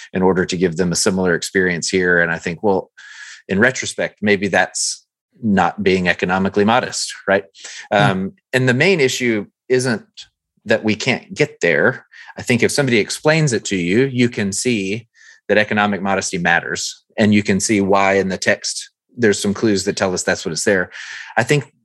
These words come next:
Speaker 1: what we're trying to get at in the book is that when we hear the word, our brain goes straight to sexuality and, and we can't get out of it with, unless somebody takes us out of it.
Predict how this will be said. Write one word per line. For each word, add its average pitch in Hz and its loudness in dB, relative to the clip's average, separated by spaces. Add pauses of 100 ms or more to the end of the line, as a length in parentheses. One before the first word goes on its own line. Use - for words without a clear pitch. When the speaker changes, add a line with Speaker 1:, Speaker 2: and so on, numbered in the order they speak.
Speaker 1:
what 123 0
we're 117 0
trying 151 4
to 135 0
get 123 4
at 113 4
in 104 -2
the 95 -4
book 101 -2 (160)
is 107 -4
that 107 0
when 110 0
we 135 4
hear 131 2
the 110 -2
word, 92 -2 (220)
our 117 4
brain 104 0
goes 95 0 (340)
straight - 0
to 110 -2
sexuality 95 0 (800)
and, 117 2 (160)
and 113 4
we 120 4
can't 120 -4
get 113 4
out 110 4
of 82 -6
it 87 -10 (380)
with, 120 0
unless 120 2
somebody 113 -2
takes - -6
us - -4
out 78 -2
of 71 -8
it. - -10